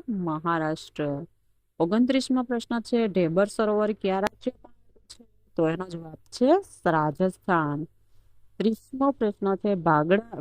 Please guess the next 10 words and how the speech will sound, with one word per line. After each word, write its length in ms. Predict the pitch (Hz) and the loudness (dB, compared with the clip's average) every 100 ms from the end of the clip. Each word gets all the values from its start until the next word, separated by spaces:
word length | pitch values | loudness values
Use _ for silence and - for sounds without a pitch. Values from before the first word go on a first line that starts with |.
| 156 | 0
ભાંગડા 380 | 170 190 214 240 | 2 2 0 -4
નૃત્ય 360 | 226 190 - | -14 -14 -10
કયા 280 | 208 - 185 | -10 -10 -14
રાજ્યની 460 | 185 185 - 240 233 | -16 -8 -2 -2 -4
વિશેષતા 480 | 233 233 - 220 214 | -8 -10 -6 -6 -6
છે? 400 | - 214 208 208 | -2 -2 -2 -2
તો 160 | 165 | 0
એનો 220 | 151 160 165 | 0 0 0
જવાબ 360 | 156 151 156 | 0 2 0
છે 640 | - _ 190 196 247 302 | -2 _ -4 0 2 0